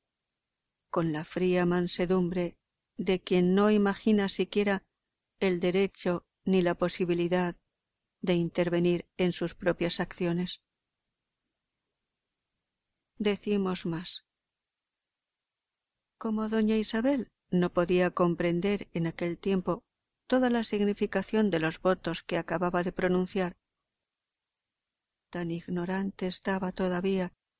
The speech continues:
de lo que es el mundo y de lo que encierra el corazón humano, y en cambio podía discernir perfectamente,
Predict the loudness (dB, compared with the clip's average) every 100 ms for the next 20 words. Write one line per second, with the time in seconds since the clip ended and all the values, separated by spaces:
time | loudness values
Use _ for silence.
0 | _ -8 -2 -2 -2 -2 0 0 0 2
1 | 2 2 2 0 -2 _ _ _ _ _
2 | _ -6 -2 -2 -2 0 -2 -2 -4 -4
3 | -4 -6 -6 -6 -6 -6 -2 -2 -2 -4
4 | -6 -10 _ _ _ _ _ _ _ _
5 | _ _ _ _ _ _ _ _ _ _
6 | _ -6 -4 -2 -4 -4 -2 -2 -2 -4
7 | _ _ _ _ _ _ -8 -6 -2 0
8 | 0 0 -2 0 0 2 2 2 -2 -8
9 | _ -4 -2 -4 -6 -6 -4 0 0 0
10 | -2 -6 -6